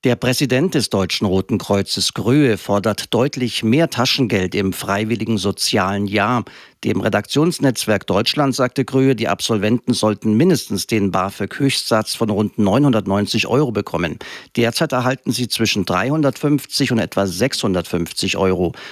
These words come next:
Bei so einem geringen Taschengeld können es sich laut Gröhe nicht alle jungen Menschen leisten, einen Freiwilligendienst zu absolvieren. Zum Vergleich,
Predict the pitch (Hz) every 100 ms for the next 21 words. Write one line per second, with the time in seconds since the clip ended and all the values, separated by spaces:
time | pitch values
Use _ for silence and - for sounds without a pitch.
0 | - 127 110 175 196 165 127 143 139 -
1 | 90 - 98 87 85 - 98 101 92 104
2 | - 92 - 104 131 151 - - - 156
3 | - 120 160 117 107 98 92 90 - 92
4 | 82 90 - - 78 98 92 90 85 98
5 | 104 107 104 101 - 113 90 - 120 110
6 | 113 151 107 87 - 98 104 95 98 165
7 | -